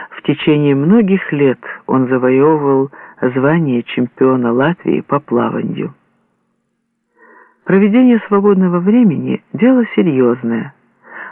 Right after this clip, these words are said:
Об этом говорит хотя бы то, что не так давно стал выходить еженедельник "Досуг в Москве". Скрытый стресс.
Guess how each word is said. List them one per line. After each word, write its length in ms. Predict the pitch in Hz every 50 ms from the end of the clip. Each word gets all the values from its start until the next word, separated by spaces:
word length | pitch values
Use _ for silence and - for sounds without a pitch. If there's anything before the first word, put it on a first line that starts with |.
| - -
Об 200 | - 147 170 247
этом 280 | 269 269 - 160 156
говорит 400 | 143 151 151 160 175 190 226 -
хотя 380 | - - 165 165 - - 160 151
бы 140 | 139 143 147
то, 300 | - - 226 254 262 - - - - - _ _ _ _ -
что 260 | - - - - 156
не 120 | 151 156
так 300 | 151 - 160 151 143 135
давно 480 | 127 156 - 135 147 175 208 226 220 - _ _ - - -
стал 220 | - - 175 165
выходить 560 | 151 147 143 - - 143 139 147 156 151 151 - - - _ -
еженедельник 1120 | - 131 143 147 127 - 135 127 123 123 117 135 185 233 247 202 147 120 110 - - - - _ _ _ -
"Досуг 720 | 120 127 143 147 - - - - 214 233 - - - - - _
в 140 | - 135 151
Москве". 580 | 180 196 196 - - - - 110 117 - - - _ _ _ _ _ _ _ _ _ _ _ _ _ _ _ _ _ _ _ _ _ _ _ _ _ _ _ _ _ _ _ _ _ _ _ _ _ _ _ _ _ _ _ _ _ _ _ - - - -
Скрытый 760 | - - - 165 233 262 - - - 254 247 240 220 - - _ _ - - - - - _
стресс. 320 | - 220 170 127 110 107